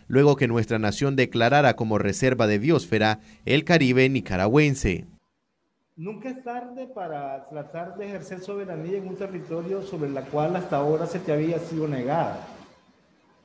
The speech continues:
Speaker 2: digamos, por el gobierno colombiano, ¿no? Que la, la Haya viene, la Corte Internacional viene a restablecer eso, ese, ese derecho.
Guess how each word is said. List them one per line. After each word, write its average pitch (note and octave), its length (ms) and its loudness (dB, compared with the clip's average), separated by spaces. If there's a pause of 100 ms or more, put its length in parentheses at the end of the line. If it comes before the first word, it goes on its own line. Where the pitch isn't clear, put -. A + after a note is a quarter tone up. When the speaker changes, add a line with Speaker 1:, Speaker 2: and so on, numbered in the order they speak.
(220)
Speaker 2:
digamos, C#3+ 340 -6
por C3 120 -6
el A#2 80 -6
gobierno C3 500 -2
colombiano, B2+ 560 0
¿no? D3 340 -6
Que C3+ 80 -10
la, C3 280 0
la C3+ 320 2
Haya F#3 240 4
viene, E3 580 0
la C#3 160 -6
Corte D3+ 240 0
Internacional E3+ 640 -4
viene E3 220 -2
a E3+ 60 -2
restablecer D#3 720 -4 (760)
eso, D3+ 360 0 (280)
ese, C#3 800 0 (120)
ese C3+ 240 -4
derecho. C3+ 420 0